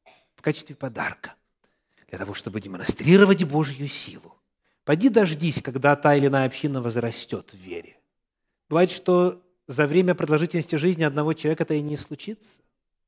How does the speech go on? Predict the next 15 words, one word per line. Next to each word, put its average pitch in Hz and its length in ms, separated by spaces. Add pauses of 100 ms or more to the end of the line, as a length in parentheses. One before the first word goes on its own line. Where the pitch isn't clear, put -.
(100)
Так? 175 180 (1600)
Поэтому 170 340
Господь 185 520
некоторым 226 640
из 220 120
своих 208 180
детей 190 280
дает 170 280
этот 156 260
дар, 196 200
чтобы 151 240
все 277 440
видели 175 320
наглядно, 220 680
иллюстративно, 220 920